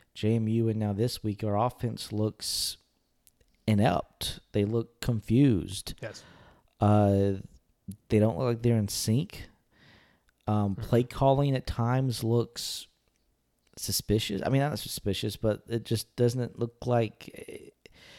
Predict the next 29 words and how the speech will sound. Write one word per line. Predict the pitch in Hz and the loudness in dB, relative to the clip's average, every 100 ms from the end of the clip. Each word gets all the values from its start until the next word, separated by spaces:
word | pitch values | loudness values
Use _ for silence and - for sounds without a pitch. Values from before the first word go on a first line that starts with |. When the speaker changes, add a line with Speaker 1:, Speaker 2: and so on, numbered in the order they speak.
| - | -4
Speaker 1:
something's | - 208 185 190 147 | 4 4 4 0 2
amiss | 127 123 117 117 | 6 6 6 2
with | 101 | 2
the | 98 | 4
offense. | 95 - - - - 87 | 4 2 -2 -10 -6 2
I | 110 | 2
think, | 120 110 - | 2 -4 -4
I | 107 | -4
think | 120 110 | -2 0
we | |
can | 113 113 | 2 2
at | 98 | 2
least | 104 - | 0 -2
agree | 98 98 | -2 -2
with | 90 87 | 0 0
that. | 85 65 73 | 0 0 0
There's | 104 98 | 2 4
something | 123 131 139 127 | 2 2 2 2
that | 117 | 4
is | 107 | 2
going | 110 113 | 0 0
on | 113 117 | 4 4
on | 110 | 6
the | 98 | 8
offensive | 104 - 107 104 | 6 4 0 2
side | 110 | 4
of | 98 | 4
the | |
ball | 98 104 101 104 | 2 4 4 2